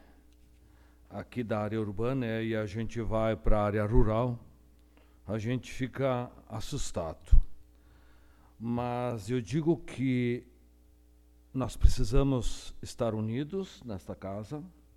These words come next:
porque nós precisamos, o Poder Executivo precisa de uma decisão urgente, o Poder Público, sobre questões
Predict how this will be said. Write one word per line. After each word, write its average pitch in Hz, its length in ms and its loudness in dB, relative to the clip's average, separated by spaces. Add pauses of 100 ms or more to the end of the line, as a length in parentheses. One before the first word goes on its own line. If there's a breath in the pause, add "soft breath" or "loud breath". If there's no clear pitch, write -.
(1120 soft breath)
porque 110 380 -6
nós 127 180 -4
precisamos, 117 760 -2
o 123 80 2
Poder 120 440 0
Executivo 123 640 -4
precisa 117 440 -6
de 117 140 -6
uma 123 160 0
decisão 120 680 -4
urgente, 151 560 0
o 135 40 -6
Poder 107 280 -6
Público, 131 520 -6 (580 loud breath)
sobre 131 460 0
questões 131 840 -2